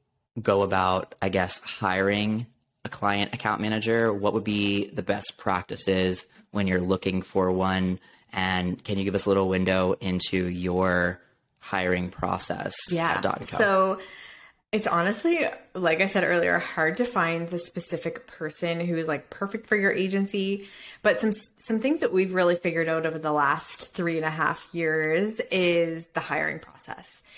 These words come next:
Speaker 2: And so what we've really nailed it down to is five different steps. So we start with an assessment. So we have, like, a automated assessment that people go through looking for specific experience and, and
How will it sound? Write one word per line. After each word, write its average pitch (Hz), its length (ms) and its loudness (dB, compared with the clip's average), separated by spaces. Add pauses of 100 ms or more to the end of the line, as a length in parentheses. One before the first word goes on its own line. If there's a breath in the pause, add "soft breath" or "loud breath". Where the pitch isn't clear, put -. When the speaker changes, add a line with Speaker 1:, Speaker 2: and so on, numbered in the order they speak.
(220 loud breath)
Speaker 2:
And 196 180 0
so 185 180 4
what 175 400 2
we've 240 240 4
really 185 220 6
nailed 170 260 2
it 165 100 0
down 160 260 0
to 160 360 4
is 160 500 2 (220)
five 170 320 2
different 170 240 -4
steps. - 320 -8
So 180 80 0
we 185 60 0
start 180 260 2
with 208 140 -4
an 254 60 4
assessment. 156 540 -2 (380 loud breath)
So 214 200 4
we 196 120 4
have, 185 480 2
like, 170 160 0
a 156 420 2
automated 196 840 2
assessment 170 460 -6
that 156 100 -4
people 170 240 -6
go 165 160 0
through 165 460 0 (340 loud breath)
looking 220 300 2
for 196 420 4
specific - 520 -6
experience 285 880 2
and, 165 520 -2
and 160 380 -6